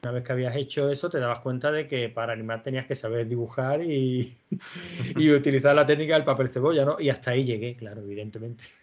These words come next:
<laughs> Hace falta ser un artista para hacer una, una animación y yo no lo era. Pero vamos, yo creo que es una herramienta muy, muy curiosa, que se le sacó muchísimo partido, que se sigue utilizando a día de hoy, que me sorprendió un montón. De hecho, he encontrado incluso un repositorio en GitHub donde el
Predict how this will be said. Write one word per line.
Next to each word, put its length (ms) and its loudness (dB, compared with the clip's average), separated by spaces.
<laughs> 160 -8
Hace 300 -2
falta 500 2
ser 320 6
un 140 4
artista 500 4
para 160 6
hacer 240 4
una, 500 0
una 160 0
animación 460 0
y 80 2
yo 140 2
no 80 -2
lo 140 -2
era. 180 -6
Pero 160 6
vamos, 220 4
yo 160 2
creo 180 4
que 60 4
es 80 2
una 160 2
herramienta 400 0
muy, 580 0
muy 200 -2
curiosa, 520 4
que 100 -2
se 120 -2
le 80 -2
sacó 180 -6
muchísimo 400 -6
partido, 480 -4
que 140 2
se 140 0
sigue 180 0
utilizando 560 0
a 20 2
día 160 4
de 140 2
hoy, 100 2
que 80 -6
me 100 -4
sorprendió 440 -4
un 40 -4
montón. 400 -6
De 80 -10
hecho, 200 -2
he 40 2
encontrado 400 0
incluso 380 -2
un 80 -2
repositorio 580 0
en 80 -2
GitHub 440 -2
donde 400 -2
el 200 -6